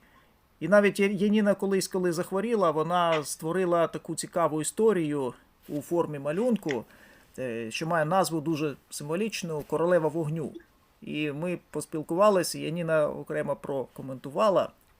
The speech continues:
про те, що, е, то, е, трошки завис у нас інтернет, зараз має знову підключитися.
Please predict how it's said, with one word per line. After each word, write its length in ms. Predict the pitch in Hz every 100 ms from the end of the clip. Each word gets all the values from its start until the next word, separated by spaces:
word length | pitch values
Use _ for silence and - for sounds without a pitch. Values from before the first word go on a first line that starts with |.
| -
про 160 | - 120
те, 180 | 151
що, 360 | 139 - 143 135 - _ _ _ _ _ _ -
е, 160 | 113 - _
то, 440 | - 151 170 151 - 135
е, 380 | 131 123 113 - - - _ 156 - 135 -
трошки 340 | 127 - 131
завис 400 | 147 139 147 -
у 60 | 135
нас 360 | 120 107 - - - -
інтернет, 600 | 139 147 147 220 214 - -
зараз 400 | - 113 110 -
має 220 | 110 101
знову 280 | 117 117 110
підключитися. 880 | - - 131 127 233 233 135 -